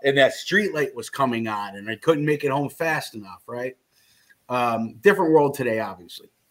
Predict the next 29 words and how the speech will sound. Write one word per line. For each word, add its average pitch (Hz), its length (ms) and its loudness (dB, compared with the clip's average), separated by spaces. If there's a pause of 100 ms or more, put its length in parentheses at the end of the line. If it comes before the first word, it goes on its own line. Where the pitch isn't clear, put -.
but 175 420 2 (920)
the 131 80 -6
concept's 156 420 2
the 107 80 -14
same. - 240 -14 (480)
So 147 160 2
now 170 340 6
we 156 160 2
just 147 200 -4
went 131 140 -4
global 143 340 -4
with - 200 -12
it. - 120 -20 (120)
I've 131 260 0
met 123 320 -6
people 131 480 -4
in 107 160 -4
different 110 260 -4
countries. 147 540 -4
I've 107 140 -8
met 98 180 -12
people 104 380 -10
in 90 80 -12
different - 240 -20
states, 147 580 -2 (540)
um, 104 460 -6 (100)
you 120 100 -6
know, 110 360 -2
and 104 360 -10